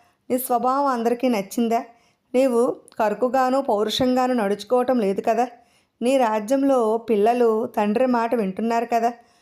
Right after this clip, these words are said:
కోడలు అత్తగారి మాట, భార్య భర్త మాట వింటున్నారా?" ఇలా అనేక ప్రశ్నలన్నీ అడిగాడు. అప్పుడు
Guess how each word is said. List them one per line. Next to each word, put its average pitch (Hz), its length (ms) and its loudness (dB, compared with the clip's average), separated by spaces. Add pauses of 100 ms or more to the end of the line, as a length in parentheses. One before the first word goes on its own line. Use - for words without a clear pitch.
(260)
కోడలు 247 440 2
అత్తగారి 240 580 0
మాట, 240 300 0 (360)
భార్య 202 360 2
భర్త 214 320 -2
మాట 226 300 -2
వింటున్నారా?" 233 760 -2 (600)
ఇలా 311 160 2
అనేక 302 360 0
ప్రశ్నలన్నీ 240 600 0
అడిగాడు. 202 460 0 (640)
అప్పుడు 220 580 0